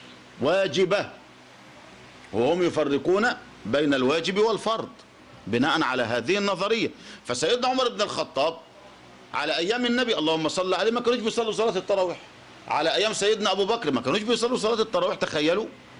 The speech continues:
فسيدنا عمر لما دخل المسجد لقاهم بيصلوا كده كعادتهم في شهر رمضان، جا-، متفرقين عزين، يعني مجموعات كده في المسجد.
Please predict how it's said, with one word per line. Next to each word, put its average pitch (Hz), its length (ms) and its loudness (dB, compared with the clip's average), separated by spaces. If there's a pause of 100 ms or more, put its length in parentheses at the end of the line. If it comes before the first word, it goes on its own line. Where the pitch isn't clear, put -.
(380)
فسيدنا 233 460 0
عمر 247 300 2
لما 220 360 2
دخل 190 400 0
المسجد 151 500 2
لقاهم 202 380 0
بيصلوا 185 460 0
كده 208 200 0
كعادتهم 156 540 0
في 131 120 -4
شهر 170 200 0
رمضان، 139 460 0 (760)
جا-، 135 580 2
متفرقين 131 880 0
عزين، 139 680 2
يعني 127 260 0
مجموعات 170 560 0
كده 175 180 2
في 143 100 -2
المسجد. 120 380 -2